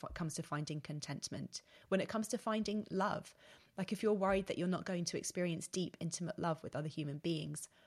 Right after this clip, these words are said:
think about, "Well, who are the people that I have a, a hint of that with now?" Whether it's friends, other family members, nieces and nephews, how can I spend more time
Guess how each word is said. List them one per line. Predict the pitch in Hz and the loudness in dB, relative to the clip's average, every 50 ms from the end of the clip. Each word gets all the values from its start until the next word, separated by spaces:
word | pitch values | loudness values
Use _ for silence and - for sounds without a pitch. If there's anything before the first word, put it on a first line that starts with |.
| - _ _ _ _ | -20 _ _ _ _
think | 226 226 214 - | 2 4 4 2
about, | 185 185 170 - - - | 2 2 2 2 2 0
"Well, | 208 208 | -2 -2
who | - 240 277 269 | 2 2 2 2
are | 269 | 2
the | 269 240 | 0 -2
people | - - 240 220 - - 185 | -4 -2 -4 -4 -2 -2 -4
that | 170 - - | -2 -2 -2
I | 170 175 175 175 - _ _ - | 0 0 -2 -2 -4 _ _ -10
have | - 208 190 190 | -8 -6 -4 -4
a, | 185 190 - _ _ - | -6 -6 -10 _ _ -8
a | |
hint | 180 - 233 220 208 - - | -2 2 4 4 4 2 0
of | 160 - | -4 -4
that | 147 - - - - | -4 -4 -6 -4 -4
with | 180 160 160 - - | -2 -2 -2 -4 -4
now?" | - 156 151 151 - 160 - - _ _ _ _ _ _ _ _ _ _ | -2 -2 0 0 -2 -4 -6 -12 _ _ _ _ _ _ _ _ _ _
Whether | 196 190 214 202 | -4 0 2 2
it's | - 185 - | 2 0 -2
friends, | - - 202 202 196 196 196 196 - - - - - - _ _ | 0 4 4 6 6 6 4 2 0 -2 -4 -12 -20 -20 _ _
other | - 185 185 | 0 2 2
family | 185 196 196 196 190 196 | 4 4 4 6 6 6
members, | 190 185 190 185 180 190 190 190 190 - - - _ _ _ _ | 4 4 4 4 4 4 4 2 2 -2 -8 -12 _ _ _ _
nieces | 196 202 190 - 196 185 185 | 2 2 2 2 2 4 6
and | 185 185 | 6 6
nephews, | 185 185 180 - 196 185 180 185 185 - - - - _ - - - - _ _ _ _ - | 6 6 4 4 2 4 4 4 4 0 -4 -8 -18 _ -20 -20 -20 -20 _ _ _ _ 0
how | 240 226 | 0 0
can | 233 - 240 226 | 2 4 4 4
I | 220 | 4
spend | 214 - - 208 196 190 190 180 - | 4 4 4 4 4 6 4 4 4
more | 185 190 196 190 190 | 4 6 6 6 6
time | - - 190 180 170 165 156 160 160 170 185 | 4 2 2 2 4 4 4 4 2 0 -2